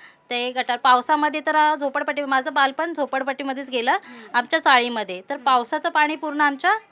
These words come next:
Speaker 1: घरापर्यंत यायचं, पूर्ण चाळीत. हां.
Speaker 2: हम्म.
Speaker 1: तर तो एक प्रॉब्लेम आहे आमचा. परत, अ, सार्वजनिक संडास आहेत, त्या टाकीतले पाणी, जे घाण पाणी आहे, ते, अ, चाळीमध्ये येतं.
Speaker 2: हम्म.
Speaker 1: त्याबद्दल मला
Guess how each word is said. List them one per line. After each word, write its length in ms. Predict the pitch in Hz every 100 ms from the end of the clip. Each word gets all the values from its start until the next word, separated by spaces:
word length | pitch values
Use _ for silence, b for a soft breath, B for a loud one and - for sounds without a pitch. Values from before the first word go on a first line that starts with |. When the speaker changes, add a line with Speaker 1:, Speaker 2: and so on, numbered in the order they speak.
| b b b 254
Speaker 1:
घरापर्यंत 500 | 294 311 320 311 302
यायचं, 180 | 240 233
पूर्ण 280 | 330 330
चाळीत. 380 | 359 294 240 190 - - -
हां. 100 | 262
Speaker 2:
हम्म. 180 | - 208 B B B B B B
Speaker 1:
तर 100 | 277
तो 280 | 262 - 294
एक 140 | 320 320
प्रॉब्लेम 360 | 285 269 285
आहे 80 | 294
आमचा. 400 | 262 269 269 294
परत, 400 | 277 262 285 285
अ, 420 | 269 277 285 285
सार्वजनिक 520 | 277 262 269 277 302
संडास 360 | 302 247 226 214
आहेत, 100 | 175 - b b
त्या 220 | 277 302 320 254
टाकीतले 640 | 262 247 311 294 311 320 320 - _
पाणी, 260 | 277 262 285
जे 120 | 302
घाण 240 | 247 262 269
पाणी 280 | 277 285
आहे, 100 | 254
ते, 400 | - _ 294 311 330 _ b b b -
अ, 320 | 233 233 233 226
चाळीमध्ये 460 | 285 269 277 262 254
येतं. 260 | 214 -
Speaker 2:
हम्म. 380 | 165 - - 247 208
Speaker 1:
त्याबद्दल 480 | 254 262 269 254 277
मला 360 | 269 254 285